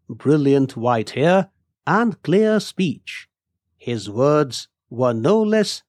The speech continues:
than music. Young girls deemed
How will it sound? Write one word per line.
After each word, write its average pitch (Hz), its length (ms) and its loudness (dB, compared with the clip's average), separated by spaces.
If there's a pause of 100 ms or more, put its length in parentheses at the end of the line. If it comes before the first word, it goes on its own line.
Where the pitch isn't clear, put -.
(120)
than 185 520 2
music. 143 460 0 (720)
Young 120 380 -2
girls 120 520 -2 (320)
deemed 151 520 0